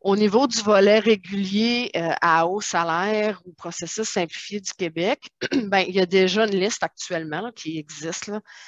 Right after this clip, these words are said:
euh, de plus de deux cents professions qui sont reconnues comme étant en, en pénurie de main-d'œuvre, là, par les autorités gouvernementales.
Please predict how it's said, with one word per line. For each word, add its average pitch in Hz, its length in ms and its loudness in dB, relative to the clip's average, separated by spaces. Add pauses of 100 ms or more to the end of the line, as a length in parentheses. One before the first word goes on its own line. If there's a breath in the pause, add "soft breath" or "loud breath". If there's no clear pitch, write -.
(180 loud breath)
euh, 160 500 -6
de 160 100 -2
plus 185 220 -12
de 160 140 -20
deux 180 180 -2
cents 180 220 0
professions 170 800 -4
qui - 120 -8
sont 160 200 -4
reconnues 175 640 -8
comme 160 200 -6
étant 160 380 -4
en, 151 200 -6
en 147 200 -6
pénurie 156 480 -10
de 185 80 -10
main-d'œuvre, 160 640 -4
là, 151 100 -10
par 156 200 -6
les 151 180 -8
autorités 160 320 -6
gouvernementales. 156 880 -6